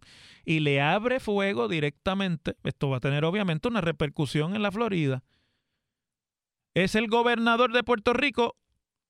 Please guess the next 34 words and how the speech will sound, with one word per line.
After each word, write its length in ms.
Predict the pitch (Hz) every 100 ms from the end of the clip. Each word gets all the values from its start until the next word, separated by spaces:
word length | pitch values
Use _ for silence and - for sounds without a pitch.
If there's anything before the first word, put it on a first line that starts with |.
| _ _ -
versus 340 | 165 151 170
Marco 360 | 170 214 - 220
Rubio. 560 | 190 160 139 131 127 _ _ _ _ _ _ _ _
Es 160 | 202 233
la 180 | 262 247
credibilidad 720 | 220 202 190 180 175 180 226
del 140 | 247
gobierno 480 | 226 220 226 226 226
de 100 | 233
Puerto 320 | 220 226 -
Rico 380 | 233 294 247 220
versus 320 | 190 180 180
la 140 | 180 170
credibilidad 640 | 175 170 165 160 160 226
de 80 | 220
Marco 300 | 190 202 208
Rubio. 500 | 180 147 135 120 117 _ _ _ _ _ _ _ -
Es 180 | 214 233
la 160 | 233
credibilidad 800 | 226 220 208 208 202 196 220 240 - _ _ -
de 120 | 175
las 160 | 180
agencias 520 | 175 170 226 - 233 190
del, 260 | 214 208 - -
de 260 | - 202
Puerto 320 | 196 208 214
Rico 400 | 214 294 262 214 196
versus 300 | 170 175 175
la 120 | 170
credibilidad 760 | 170 165 165 160 165 180 247 - _ _ _ _
de 240 | 147 170 165
los 160 | 160
comités 480 | - 170 160 - 196
congresionales. 800 | 220 202 190 170 156 127 143